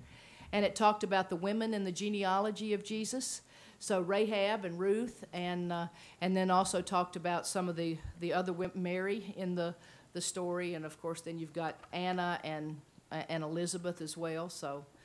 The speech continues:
um, so that's a good opportunity for,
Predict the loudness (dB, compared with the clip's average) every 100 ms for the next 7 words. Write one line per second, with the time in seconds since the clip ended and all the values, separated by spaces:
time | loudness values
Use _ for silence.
0 | -20 -20 -20 -12 -10 -10 -12 -16 -20 -20
1 | _ -20 -14 -8 -4 -4 -6 -6 -2 -2
2 | -2 -8 -8 -6 -6 -8 -8 -6 -6